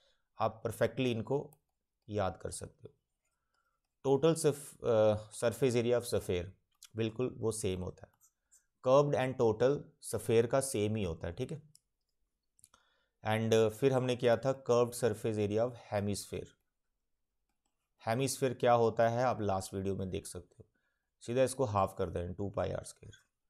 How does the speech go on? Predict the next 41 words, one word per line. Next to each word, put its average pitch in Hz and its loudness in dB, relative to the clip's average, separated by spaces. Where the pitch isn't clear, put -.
और 101 -8
जो 110 -2
टोटल 113 0
surface 120 -2
area 117 0
of 117 2
hemisphere 101 -4
होता 101 -2
है 104 2
that 95 -2
is 131 -8
थ्री 101 -8
पाई 95 -2
आर - -4
स्क्वायर। - -16
तो 107 -8
लास्ट 127 4
लेक्चर 143 2
जो 139 4
हमारा 113 2
इस - -10
एक्सरसाइज, 110 0
इस - -6
चैप्टर 101 0
का 113 2
था 117 -2
that 101 0
is 98 -4
इलेवन 98 0
पॉइंट 107 -2
टू, 143 -2
उसमें 135 -4
ये 147 0
फोर 147 4
फॉर्मूले 113 2
डिस्कस 101 -4
किए 85 -10
गए, - -18
क्लियर 127 -2
है। 143 -14
तो - -20